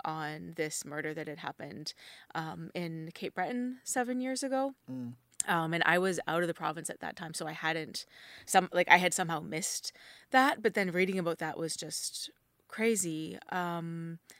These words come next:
Speaker 1: and so, yeah, it's weird. Like, at first, because I was just reading articles, it wasn't real to me.
Speaker 2: Oh,
Speaker 1: Um, like,
Speaker 2: yeah.
Speaker 1: so you can just kind of engage with the ideas of, like, "Wow, that's fucked up," or whatever. But,
Speaker 2: <clears throat>
Speaker 1: um,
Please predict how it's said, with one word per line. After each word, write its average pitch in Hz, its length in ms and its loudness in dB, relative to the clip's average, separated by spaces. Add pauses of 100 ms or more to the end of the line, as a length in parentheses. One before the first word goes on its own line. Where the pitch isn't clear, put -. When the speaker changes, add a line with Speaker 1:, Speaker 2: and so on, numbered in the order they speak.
(120)
Speaker 1:
and 165 240 -2
so, 175 720 0 (1800)
yeah, 180 340 4 (160)
it's 226 160 6
weird. 233 260 12
Like, 196 140 8
at 202 120 8
first, 240 300 4
because 226 180 4
I 196 60 6
was 185 100 2
just 185 160 4
reading 190 260 2
articles, 202 520 2
it 190 160 0
wasn't 170 300 2
real 156 220 0
to - 120 -8
me. - 180 -12 (400)
Speaker 2:
Oh, 117 260 -6
Speaker 1:
Um, 180 220 6
like, 170 140 4
Speaker 2:
yeah. - 60 0
Speaker 1:
so 202 100 2
you 190 80 2
can 190 120 0
just 180 140 2
kind 185 160 8
of 175 80 4
engage 170 300 2
with 165 100 -6
the 175 140 0
ideas 170 380 2
of, 165 100 -6
like, - 160 -4
"Wow, 233 240 6
that's 226 240 6
fucked - 520 -6
up," 180 220 4
or 185 180 0 (140)
whatever. 175 420 6
But, 180 360 4 (220)
Speaker 2:
<clears throat> - 220 -10
Speaker 1:
um, 165 760 0